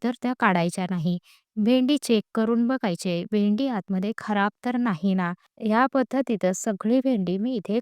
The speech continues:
क-, करून घेतलेली आहे. भेंडीमध्ये घालण्यासाठी मसाला तयार करायचा आहे. एक चमचा एवढं रोजच्या वापरण्यामधलं लाल तिखट घेतलंय, एक चमचा धना पावडर घ्यायचे,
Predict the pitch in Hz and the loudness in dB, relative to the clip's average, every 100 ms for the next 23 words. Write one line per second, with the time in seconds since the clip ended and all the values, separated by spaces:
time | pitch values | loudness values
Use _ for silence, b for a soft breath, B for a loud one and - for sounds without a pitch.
0 | - 220 180 - - 214 226 285 285 202 | -2 -2 -2 -6 -4 -2 -2 2 0 2
1 | 185 185 190 180 185 180 - 214 240 240 | 0 0 0 0 0 -2 -2 2 6 6
2 | 240 294 285 208 185 202 196 202 247 240 | 4 2 0 -2 -2 -2 0 0 0 0
3 | 175 185 247 240 208 - 208 226 220 185 | 0 0 0 0 0 0 2 2 0 -2
4 | 175 180 190 175 180 - 175 180 _ _ | -2 -2 -2 -2 -4 -2 -2 -4 _ _
5 | _ _ 240 247 269 - 247 196 208 190 | _ _ 4 4 4 0 0 2 0 -2
6 | 220 214 226 190 202 190 - 247 262 254 | 2 2 4 2 0 -2 -4 0 2 2
7 | 185 190 202 247 247 185 180 196 190 190 | 2 0 0 0 -2 0 2 4 2 2
8 | 233 - 233 233 262 - 185 175 - 226 | -2 -2 -2 0 -2 0 -2 -2 -2 2
9 | 254 - 262 208 190 - 180 180 180 190 | 2 0 0 0 0 -2 -6 -2 0 2
10 | 208 247 233 220 226 233 247 233 - 196 | 0 0 0 0 -4 -4 -2 -4 -4 -4
11 | 175 | -2